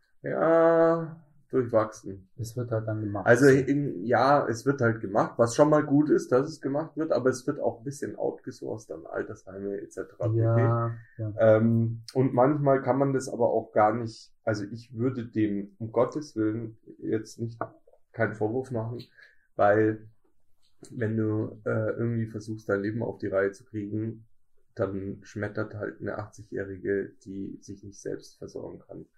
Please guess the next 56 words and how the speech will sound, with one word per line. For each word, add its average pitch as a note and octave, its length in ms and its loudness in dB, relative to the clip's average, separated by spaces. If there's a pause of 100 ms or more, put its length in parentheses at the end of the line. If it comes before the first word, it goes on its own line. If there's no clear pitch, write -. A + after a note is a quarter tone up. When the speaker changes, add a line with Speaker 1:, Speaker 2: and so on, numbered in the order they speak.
(480)
Speaker 2:
Komplett B2+ 560 4
or-, B2 240 2
original B2+ 480 0
Speaker 1:
Macht A#2+ 240 4
Speaker 2:
hier B2+ 160 4
Speaker 1:
dir, B2+ 100 6
Speaker 2:
bei A#2+ 140 2
mir B2+ 320 0
in A#2+ 100 2
Speaker 1:
macht A#2 240 6
Speaker 2:
der A#2+ 60 6
Speaker 1:
dir C3 80 8
halt C3+ 40 4
Speaker 2:
Familie C3+ 240 4
Speaker 1:
den, A#2 120 4
Speaker 2:
passiert. A2 340 2
Ich, - 220 -8
ich - 80 -10
besuche B2+ 360 -2
sie - 160 -6
morgen A#2+ 360 2
im A#2 100 2
Speaker 1:
den A#2 80 0
Dings A#2 280 2
Speaker 2:
Altersheim. G2+ 180 2
Speaker 1:
kaputt. - 360 0 (280)
Genau. G#2 340 0
Also A#2 160 2
Speaker 2:
Wie E3 40 6
Speaker 1:
du - 60 2
Speaker 2:
ist C#3+ 80 2
Speaker 1:
kannst E3 300 6
Speaker 2:
es C#3 80 0
Speaker 1:
dich - 40 -2
Speaker 2:
in C#3+ 80 4
Speaker 1:
nicht, D3 120 4
Speaker 2:
Altersheimen D3+ 540 4
Speaker 1:
du C#3 40 10
musst C3 220 8
dein C#3+ 200 10
Speaker 2:
drin F3+ 60 6
Speaker 1:
Ding E3+ 140 10
Speaker 2:
in E3 80 6
Speaker 1:
aufgeben, D3+ 540 8
um C3 500 0 (240)
sie C#3+ 300 -2
zu C3+ 120 -6
pflegen D#3 580 4
und B2 280 2
dann B2+ 200 8
fragt C3+ 200 2
Speaker 2:
Ja, C3 100 6
ja, B2 140 4
Speaker 1:
sich, C3 140 4
Speaker 2:
zum A#2 220 0
Großteil. A2+ 560 0